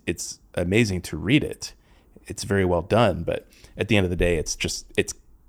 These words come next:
kind of short and to the point a lot of the times, and is really painting a scene more than it's getting into, like, minute detail, like maybe like Gorgeous would. <laughs> Um,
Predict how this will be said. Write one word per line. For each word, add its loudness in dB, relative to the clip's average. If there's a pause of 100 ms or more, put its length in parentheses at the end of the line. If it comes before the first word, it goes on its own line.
kind 0
of -8
short 2
and -18
to -10
the -6
point 0
a -2
lot 4
of 2
the 0
times, 0 (680)
and 4
is 2 (140)
really 4
painting 0
a -2
scene 2
more 2
than 0
it's -4
getting 0
into, -2
like, -6 (100)
minute -2
detail, -4
like -10 (140)
maybe -4
like -2
Gorgeous 4
would. -2 (380)
<laughs> -10
Um, 2